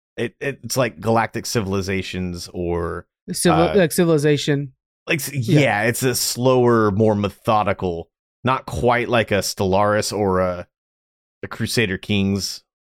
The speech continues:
Speaker 1: Europa
Speaker 2: Oh, boy.
Speaker 1: Universalis, not quite to that extent,
Speaker 2: That's eight X.
Speaker 1: but it's, it's <laughs>
Speaker 2: <laughs>
Speaker 1: right. Uh, it's, it, it's a lot slower than, like,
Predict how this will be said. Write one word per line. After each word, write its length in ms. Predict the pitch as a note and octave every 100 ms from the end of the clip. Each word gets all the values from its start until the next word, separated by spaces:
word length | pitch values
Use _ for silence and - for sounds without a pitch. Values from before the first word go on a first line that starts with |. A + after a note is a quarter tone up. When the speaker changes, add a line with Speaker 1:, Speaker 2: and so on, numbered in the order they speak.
| -
Speaker 1:
Europa 420 | G2+ G2 G2 F#2+
Speaker 2:
Oh, 40 |
boy. 40 | F#2+
Speaker 1:
Universalis, 580 | F2+ F2 F2+ F#2+ G2 A#2
not 140 | A2
quite 220 | - A2
to 80 | -
that 220 | F#2+ F#2+ A2+
extent, 320 | - - B2
Speaker 2:
That's 120 | C#3+
eight 160 | E3 C#3+
X. 120 | C3
Speaker 1:
but 100 | B2+ A#2
it's, 200 | A2+ - C#3+
it's 340 | C#3+ - - _ _ _
<laughs> 180 | _ _
Speaker 2:
<laughs> 220 | _ -
Speaker 1:
right. 880 | B2 E3+ G3 A3 G#3+ E3+ E3 C3 G2+ D#3 F3 -
Uh, 120 | A2 - _ _
it's, 500 | A#2+ B2+ - - - _ _
it, 180 | - B2 -
it's 160 | B2
a 60 | A2
lot 680 | G2+ G2+ G#2+ A#2+ C3+ C3+ -
slower 480 | - B2 A#2+ A2+ A2+
than, 220 | A2 G2+
like, 400 | D#2+ G2+ -